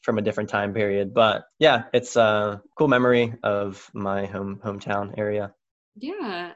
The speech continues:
Speaker 2: absolutely. And that's funny. I totally forgot about the, uh, photography and videography hat that you wore.
Speaker 1: Mm-hmm.
Speaker 2: I remember we made that, um,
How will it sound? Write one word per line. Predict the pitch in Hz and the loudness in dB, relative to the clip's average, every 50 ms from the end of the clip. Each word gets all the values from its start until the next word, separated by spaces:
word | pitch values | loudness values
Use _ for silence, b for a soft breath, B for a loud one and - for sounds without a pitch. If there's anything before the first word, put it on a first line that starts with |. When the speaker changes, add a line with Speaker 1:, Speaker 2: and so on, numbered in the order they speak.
| - | -16
Speaker 2:
absolutely. | - 240 247 - - 320 302 214 175 - - | -16 -16 -14 -10 -8 -8 -6 -6 -8 -8 -6
And | - 247 | -4 -2
that's | 262 285 285 - | -2 -2 -2 -2
funny. | 392 370 262 185 | -2 -2 -2 -2
I | - 202 220 | -4 -6 -6
totally | 214 - 247 226 226 220 214 208 208 214 202 190 190 - - | -6 -6 -8 -6 -4 -4 -2 -2 -2 -2 -4 -6 -8 -10 -12
forgot | - 196 202 226 240 - | -12 -12 -10 -10 -10 -10
about | 170 165 175 170 165 - | -10 -10 -12 -12 -12 -12
the, | - 170 165 160 165 160 | -10 -10 -8 -8 -8 -8
uh, | 147 147 143 143 160 - _ _ _ | -10 -10 -12 -14 -16 -18 _ _ _
photography | - 196 - 190 180 180 180 - 185 | -16 -12 -10 -10 -10 -10 -10 -12 -12
and | 170 165 170 | -12 -12 -14
videography | 175 165 160 156 165 190 180 175 - - 156 147 147 139 143 143 - _ _ | -14 -12 -10 -8 -8 -10 -10 -12 -12 -10 -10 -8 -8 -10 -12 -14 -16 _ _
hat | - - 160 165 - - | -20 -18 -18 -18 -16 -14
that | 156 - - | -14 -12 -10
you | 160 160 156 | -10 -10 -10
wore. | 151 151 151 | -8 -6 -4
Speaker 1:
Mm-hmm. | 139 135 120 131 131 | -4 -2 -2 -4 -4
Speaker 2:
I | 139 | -4
remember | 208 220 233 226 214 214 208 | -4 -6 -6 -4 -4 -2 -2
we | 220 214 | -2 -2
made | 220 214 214 214 202 196 | -2 -2 -2 -2 -2 -4
that, | 208 202 196 196 196 | -4 -6 -4 -4 -6
um, | 190 190 190 185 185 | -6 -6 -6 -8 -10